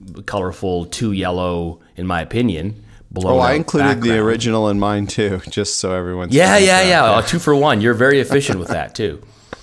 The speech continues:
Speaker 1: So, so you can see both. Um, I don't think I like either. Like, I, I think I like somewhere in between.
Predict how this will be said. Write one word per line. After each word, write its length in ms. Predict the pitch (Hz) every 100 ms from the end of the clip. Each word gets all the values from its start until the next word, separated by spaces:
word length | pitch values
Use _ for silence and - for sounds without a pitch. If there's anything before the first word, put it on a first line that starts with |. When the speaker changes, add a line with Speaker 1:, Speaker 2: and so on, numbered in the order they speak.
| - 156 127 -
Speaker 1:
So, 360 | 123 101 87 - - - - - - _ _ _
so 100 | -
you 80 | 135
can 100 | 135
see 200 | 135 202
both. 720 | 131 104 143 131 87 104 - -
Um, 760 | 113 110 110 107 107 107 - - - -
I 80 | 117
don't 100 | 196
think 140 | 226
I 40 | 151
like 220 | 117 101 -
either. 380 | 92 107 147 151
Like, 140 | 104
I, 300 | 104 107 104
I 40 |
think 160 | 107 131
I 60 | 110
like 200 | 110 107
somewhere 260 | 120 110
in 160 | 85 101
between. 680 | 95 - 85 90 131 151